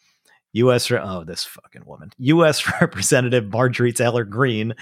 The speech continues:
Republican of Georgia, a newly elected member who has embraced and promoted a range of far-right political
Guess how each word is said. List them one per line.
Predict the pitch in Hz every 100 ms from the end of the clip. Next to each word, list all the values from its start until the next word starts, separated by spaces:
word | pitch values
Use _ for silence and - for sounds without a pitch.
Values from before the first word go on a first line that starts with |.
| - 139
Republican | 110 117 104 101
of | 95
Georgia, | 95 131 117 107 110 - -
a | 104
newly | 101 135 170
elected | 165 160 - 139
member | 123 123 123
who | 120
has | 120 104
embraced | 95 92 123 107 -
and | 113
promoted | 101 107 143 131
a | 107
range | 98 127 131 101
of | 95
far-right | - 151 123 104 98
political | 110 107 110 - 104